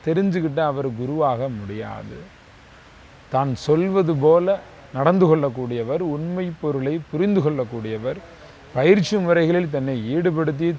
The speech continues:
தான் உரு மாறியவர், அவர்தான் ஒரு குருவாக இருக்க முடியும்.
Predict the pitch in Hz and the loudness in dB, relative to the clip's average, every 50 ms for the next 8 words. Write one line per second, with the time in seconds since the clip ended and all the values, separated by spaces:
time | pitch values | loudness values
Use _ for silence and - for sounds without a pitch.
0 | - - 113 127 143 151 147 127 - - - - - 123 127 156 175 175 147 107 | -4 -4 -4 -2 -2 -2 -4 -8 -10 -14 -18 -14 -8 -4 0 0 2 0 0 -2
1 | 104 104 107 117 143 165 170 170 151 127 107 98 117 143 175 - - - - - | -4 -2 2 4 6 6 6 6 4 2 0 -2 -4 -6 -6 -8 -14 -20 -20 -20
2 | - - - - - - 117 117 117 147 143 143 165 185 175 151 135 135 127 110 | -20 -20 -20 -20 -14 -10 -8 -6 -2 -2 0 0 0 2 2 0 0 0 -2 -2
3 | 117 131 147 160 156 135 117 98 120 156 151 147 151 151 - 165 147 123 107 95 | -2 -2 0 4 4 4 4 2 0 -2 -4 -4 -6 -6 -6 -6 -6 -8 -10 -12
4 | - 135 143 - - - | -14 -16 -18 -20 -20 -20